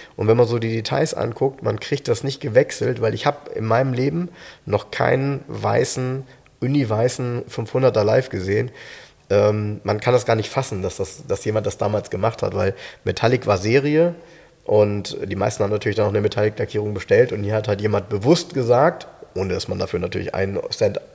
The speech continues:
äh, günstiger den Wagen bekommen hat, „Nö, ich möchte den in Arctic Weiß und innen in diesem Blau.“ Ja, und das Auto wirkt, wirkt klasse. War kein Wunder, dass er schnell verkauft ist. Ähm, im Moment ist allerdings da auch, und das,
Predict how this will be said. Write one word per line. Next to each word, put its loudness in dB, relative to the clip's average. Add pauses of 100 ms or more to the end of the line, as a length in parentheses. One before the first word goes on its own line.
(220)
äh, -2
günstiger -2
den 0
Wagen -4
bekommen 0
hat, 0 (400)
„Nö, 6 (100)
ich -8
möchte 2
den -2
in -4
Arctic 0
Weiß 2 (300)
und -6
innen -2 (300)
in -4
diesem -6 (100)
Blau.“ 0 (800)
Ja, 2 (320)
und 2
das 4
Auto 2
wirkt, -6 (260)
wirkt -12
klasse. -4 (100)
War 2
kein 2
Wunder, 6
dass 6
er 2
schnell 2
verkauft 2
ist. -2 (600)
Ähm, 2
im 0
Moment 6
ist -2
allerdings 2
da 4
auch, 6
und -4
das, -6